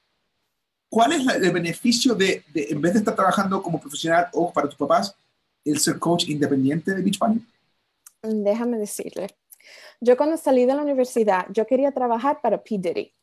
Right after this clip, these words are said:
Speaker 2: <laughs> Ese era mi sueño. So, yo me gradué y empecé a hacer mercadeo, um, digital para compañía dis-, de,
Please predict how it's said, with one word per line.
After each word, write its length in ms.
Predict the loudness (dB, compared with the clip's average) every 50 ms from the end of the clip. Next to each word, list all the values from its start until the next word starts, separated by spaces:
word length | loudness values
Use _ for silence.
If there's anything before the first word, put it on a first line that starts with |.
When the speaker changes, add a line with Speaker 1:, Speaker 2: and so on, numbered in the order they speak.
| -20 -20
Speaker 2:
<laughs> 200 | -20 _ _ -4
Ese 280 | -4 -4 -4 -2 -2 0
era 140 | 2 2 0
mi 120 | 0 -2
sueño. 520 | -4 -2 0 0 0 0 -2 -8 -12 -14 -16 _ -20 -20 -20 -20 -20 -20 -20
So, 160 | -6 0 2 2
yo 160 | 4 4 2
me 140 | 2 2 0
gradué 500 | 2 2 4 4 6 6 6 4 4 2
y 100 | -2 -2
empecé 380 | 0 0 0 -2 0 2 2 2
a 40 |
hacer 240 | 2 2 0 0 2
mercadeo, 880 | 2 2 2 0 0 0 0 2 2 4 4 4 2 2 0 -2 -8 -12 _ -6
um, 600 | -4 -2 -2 -2 -2 -4 -6 -8 -8 -10 -8 -6
digital 840 | -4 -4 -4 -2 -4 -6 -4 0 2 2 4 2 2 0 -4 -8 -12 -8 -2
para 240 | 0 2 2 2 0
compañía 680 | -4 -6 -4 -4 -4 -2 -2 -2 -2 -4 -4 -6 -6 -8
dis-, 300 | -6 -6 -6 -8 -8 -12
de, 240 | -6 -2 0 0